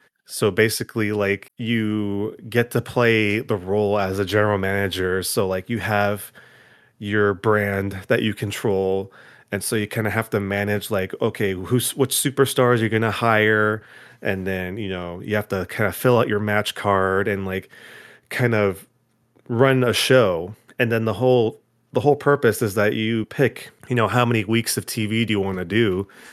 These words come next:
and then you have to try to, like, make the best show out of, like,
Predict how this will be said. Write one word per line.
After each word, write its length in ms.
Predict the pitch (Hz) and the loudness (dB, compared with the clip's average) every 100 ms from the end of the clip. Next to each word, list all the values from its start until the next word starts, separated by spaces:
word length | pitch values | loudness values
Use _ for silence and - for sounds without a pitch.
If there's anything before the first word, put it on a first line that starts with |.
| - _ | -20 _
and 140 | 110 101 | -4 -2
then 80 | 104 | 0
you 100 | 104 | 0
have 140 | 110 | 0
to 100 | 107 | -2
try 280 | - 110 107 | -2 2 2
to, 100 | 107 | 0
like, 180 | 101 98 | -4 -2
make 240 | 107 - | -2 0
the 80 | 98 | -4
best 300 | 90 107 - | 0 0 0
show 500 | - 90 92 113 127 - _ _ _ _ _ _ | 0 0 0 -2 -6 -14 _ _ _ _ _ _
out 180 | 92 101 | 0 0
of, 160 | 90 | -2
like, 220 | 95 95 | -2 -4